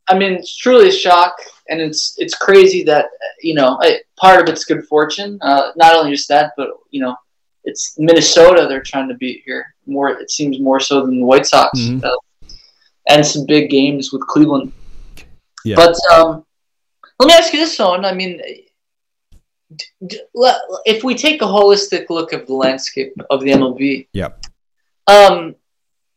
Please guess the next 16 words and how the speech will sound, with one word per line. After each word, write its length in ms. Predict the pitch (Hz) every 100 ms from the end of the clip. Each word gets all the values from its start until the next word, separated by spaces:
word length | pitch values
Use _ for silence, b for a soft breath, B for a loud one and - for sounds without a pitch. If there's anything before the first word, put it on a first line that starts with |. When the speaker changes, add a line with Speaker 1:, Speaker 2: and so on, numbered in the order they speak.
| _ _ _ _ _ -
Speaker 1:
is 180 | 208 202
there 220 | 277 311
a 120 | 226
team 680 | - - 220 220 208 196 190 _ _ _ _ _ _ _ _ _ _ _ _ _ _ _ _ _ _ _ _ _ _ _
the 60 | 208
last 320 | 214 233 -
couple 200 | 214 -
seasons, 520 | - 202 185 185 175
you 80 | 180
know, 300 | 170 160 156
with 160 | 165 165
the 80 |
Braves 680 | 156 165 175 180 180 170 151
and 140 | 147 127
with, 300 | 120 - -
uh, 380 | - - 50